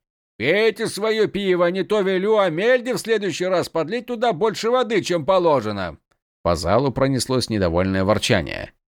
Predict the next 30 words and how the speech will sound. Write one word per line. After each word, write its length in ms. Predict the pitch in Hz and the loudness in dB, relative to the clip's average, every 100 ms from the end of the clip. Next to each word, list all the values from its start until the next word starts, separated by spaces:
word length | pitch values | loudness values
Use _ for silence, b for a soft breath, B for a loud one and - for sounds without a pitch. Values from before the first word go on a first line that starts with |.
| _ _ | _ _
Несколько 560 | 73 85 113 - 139 139 | -6 0 0 2 0 0
человек 440 | - 131 131 127 | 0 0 0 2
обменялись 520 | 113 98 98 104 98 - | 0 0 2 2 0 -2
мрачными 680 | 87 90 113 - 98 98 | 0 2 2 0 -2 -2
взглядами. 580 | 87 90 101 90 50 - - _ b _ _ _ - | -2 0 2 0 -6 -14 -18 _ b _ _ _ -2
Но 120 | 110 | 0
тем 200 | 190 196 | 2 2
не 120 | 190 | 2
менее 400 | 147 151 147 143 | 2 2 4 4
вновь 320 | 98 101 117 | 2 0 0
принялись 440 | - 107 95 92 95 | 0 0 0 0 0
за 140 | 104 | 0
пиво. 400 | 87 85 53 - - _ - | -2 -4 -6 -12 -20 _ -4
Правда, 480 | 107 139 147 135 | 4 6 6 4
без 220 | 127 113 98 | 4 4 2
особого 560 | 87 98 101 101 98 | 2 2 4 6 6
воодушевления. 840 | 98 104 - 117 113 80 50 - _ b b b _ - | 4 2 0 2 2 -2 -6 -10 _ b b b _ -2
И 100 | 76 | 0
Евангелина 580 | 78 107 113 143 175 160 | 2 2 2 2 2 2
заметила, 540 | 160 170 151 92 85 | 2 2 0 -2 -4
что 160 | - 85 | -4 -2
двое 280 | 90 117 | 2 4
работников 640 | 120 117 143 147 151 151 139 | 4 4 2 0 0 -2 -2
все 180 | 139 131 | -2 0
так 260 | 117 123 | 0 0
же 100 | 113 | 0
неприязненно 760 | 127 120 127 104 101 107 110 107 | -2 0 0 2 2 0 -2 0
пялятся 440 | 131 127 98 - | 0 0 0 -2
на 100 | 82 | -4
нее. 320 | 78 58 - | -4 -8 -8